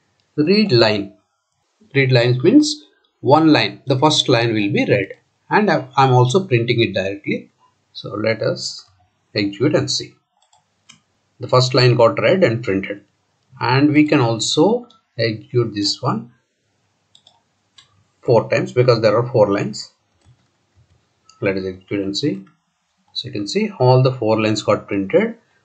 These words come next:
Also you can see one line in between each line. This is because print prints an additional new line. So for example, I can say end equal to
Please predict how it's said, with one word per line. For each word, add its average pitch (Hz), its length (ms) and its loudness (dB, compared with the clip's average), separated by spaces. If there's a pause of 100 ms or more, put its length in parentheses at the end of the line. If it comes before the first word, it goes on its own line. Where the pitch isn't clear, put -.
(140)
Also 131 320 2
you 175 100 6
can 147 180 4
see 196 320 0
one 147 380 4
line 151 440 2 (260)
in 151 220 8
between 151 560 2 (340)
each 123 260 0
line. 101 260 -2
This 202 200 0
is 185 120 0
because 123 800 0 (400)
print 196 380 2 (360)
prints 160 340 4
an 160 100 4
additional 151 760 6 (300)
new 131 240 6
line. 92 300 -2 (280)
So 107 440 -6
for 135 100 4
example, 117 440 0
I 117 80 4
can 113 180 -2
say 202 240 2
end 113 180 0
equal 104 320 -4
to 233 280 -2